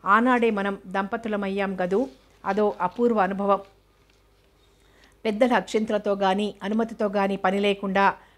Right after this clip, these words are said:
మనం చేసిన అడ్వెంచర్ కదూ అది," చిలిపిగా అన్నాడు.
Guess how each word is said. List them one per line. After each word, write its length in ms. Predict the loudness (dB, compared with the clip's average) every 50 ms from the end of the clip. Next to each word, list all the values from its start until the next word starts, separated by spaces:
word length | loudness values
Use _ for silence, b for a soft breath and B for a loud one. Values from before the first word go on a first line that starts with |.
| B B
మనం 240 | -4 -2 -2 -2 -2 0 0
చేసిన 560 | -2 0 0 -2 -2 -2 -2 -2 -2 -4 -4 -4 -4
అడ్వెంచర్ 520 | -4 -4 0 0 0 0 2 0 -2 0 0
కదూ 180 | 0 2 2 2
అది," 240 | 2 2 2 -2
చిలిపిగా 640 | -2 -4 -8 _ -10 -8 -8 -8 -6 -6 -4 -2 -2
అన్నాడు. 400 | -2 -2 -2 -2 0 0 -2 -4